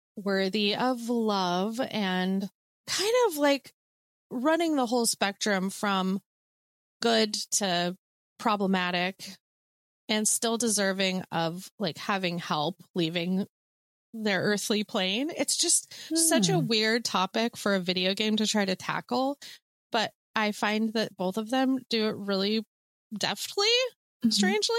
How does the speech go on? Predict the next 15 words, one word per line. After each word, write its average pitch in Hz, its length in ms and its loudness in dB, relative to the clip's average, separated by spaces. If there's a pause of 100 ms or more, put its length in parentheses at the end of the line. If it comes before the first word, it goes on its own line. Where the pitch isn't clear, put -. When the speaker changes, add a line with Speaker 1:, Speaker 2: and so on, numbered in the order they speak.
(120)
Speaker 1:
I 370 80 2
don't 403 120 0
know. 359 300 0 (380)
Speaker 2:
And 226 120 2
it 214 180 2
actually 196 460 2
changes 165 720 2
how 151 320 2
you 160 320 2
feel 147 400 0
about, - 380 0 (680)
like, - 180 -4 (260)
your 180 240 0
own 185 500 2 (240)
death? 277 500 0